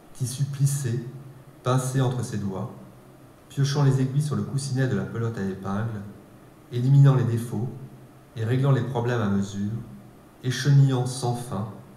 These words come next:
de nouvelles imperfections apparaissant à la lumière des dernières corrections effectuées, et ainsi de suite, à l'infini.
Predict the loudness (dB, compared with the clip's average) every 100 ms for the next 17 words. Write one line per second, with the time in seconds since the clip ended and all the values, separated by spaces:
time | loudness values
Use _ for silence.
0 | -20 -20 -20 -8 2 6 8 8 6 2
1 | -2 -4 -6 -8 -4 -4 -4 -4 -4 -4
2 | -2 0 0 -2 -4 -4 -4 -2 -2 -4
3 | -4 -8 -8 -6 -6 -6 -10 -12 -10 -8
4 | -10 -14 -20 -20 -20 -20 -8 -4 -2 -4
5 | -10 -6 -6 -6 -16 -20 -20 -20 -18 -8
6 | -4 -4 -4